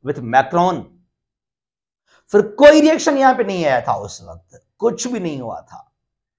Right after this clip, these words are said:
याद कीजिएगा आप मेरी बात को यहां पर। तो यहां भी क्या है, आपके दुश्मन कौन से हैं? पाकिस्तान के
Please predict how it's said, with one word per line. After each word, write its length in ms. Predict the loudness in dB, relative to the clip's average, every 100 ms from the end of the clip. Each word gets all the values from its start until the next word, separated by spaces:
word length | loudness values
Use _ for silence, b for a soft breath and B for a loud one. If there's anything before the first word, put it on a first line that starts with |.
| _ _ -10
याद 440 | 2 4 4 2
कीजिएगा 440 | -10 -4 0 2 2
आप 160 | 0
मेरी 180 | -6 -8
बात 300 | -8 -10 -12
को 60 | -20
यहां 160 | -20 -20
पर। 260 | -20 -20 _ _ _ _ _ 0
तो 40 |
यहां 520 | 0 4 4 6 4
भी 100 | 2 0
क्या 280 | 4 4
है, 440 | 4 2 -4 -8 -4
आपके 400 | 4 6 4 0
दुश्मन 380 | -6 -6 -10 -12
कौन 220 | -10 -12 -12
से 140 | -16
हैं? 200 | -16 -12
पाकिस्तान 760 | -6 -6 -8 -14 -10 -8 -8 -8
के 180 | -4